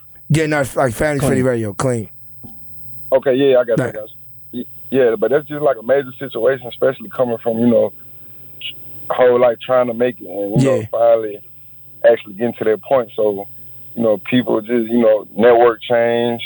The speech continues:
Speaker 3: uh, you know, just a whole overall life, you know, I feel like, so this is lit.
Speaker 1: But you feel like you deserve it, right? You know what I mean? You put that work in.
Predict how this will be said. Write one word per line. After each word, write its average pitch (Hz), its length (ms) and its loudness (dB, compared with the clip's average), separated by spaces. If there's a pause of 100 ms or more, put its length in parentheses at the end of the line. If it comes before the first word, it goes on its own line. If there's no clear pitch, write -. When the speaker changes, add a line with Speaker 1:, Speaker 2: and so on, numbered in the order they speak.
(220)
Speaker 3:
uh, 104 600 2 (1160)
you - 60 0
know, 127 160 4
just 120 220 -12
a 104 120 2
whole 127 340 4
overall 120 460 4 (100)
life, 127 220 2 (120)
you 120 60 -20
know, 113 80 -12
I 110 340 -8
feel 107 100 -4
like, 107 140 -4 (100)
so 101 320 -2
this 107 140 -8
is 107 240 -14
lit. 127 240 0 (500)
Speaker 1:
But 131 80 0
you 143 80 2
feel 165 120 2
like 147 100 0
you 139 80 -4
deserve 139 400 0
it, 131 40 -8
right? 123 280 -2
You 143 100 -2
know 143 60 2
what 143 60 0
I - 20 -2
mean? 139 100 0
You 143 60 0
put 151 100 -2
that 135 120 2
work 196 240 0
in. 98 180 -6